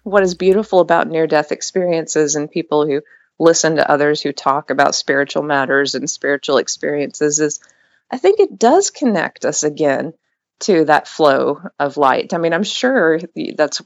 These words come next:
what, partly one of the reasons why you like studying this is you hear these stories and then you're in that place for a little bit.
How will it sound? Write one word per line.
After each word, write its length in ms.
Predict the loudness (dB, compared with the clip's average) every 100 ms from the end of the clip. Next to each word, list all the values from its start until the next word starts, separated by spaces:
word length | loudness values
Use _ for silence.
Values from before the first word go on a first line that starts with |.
| _ _
what, 280 | -4 -4 0
partly 440 | 0 2 2 0
one 440 | -2 -6 -6 -2 0
of 80 |
the 80 | 0
reasons 360 | 0 0 -4 0
why 120 | 2
you 160 | 2 0
like 260 | 0 0
studying 440 | -2 0 2 0 0
this 280 | 0 -2 -4
is 220 | -6 -8 _ _ _ _ _ -12
you 440 | 0 2 4 2
hear 280 | 0 2 2
these 220 | 0 -4
stories 520 | -4 0 2 2 0
and 160 | -2 -4
then 140 | -4
you're 140 | -4 -4
in 240 | -4 0
that 180 | 0 0
place 480 | 0 0 -2 -6 -4
for 160 | -4
a 60 | -2
little 180 | -4 -4
bit. 280 | -4 -6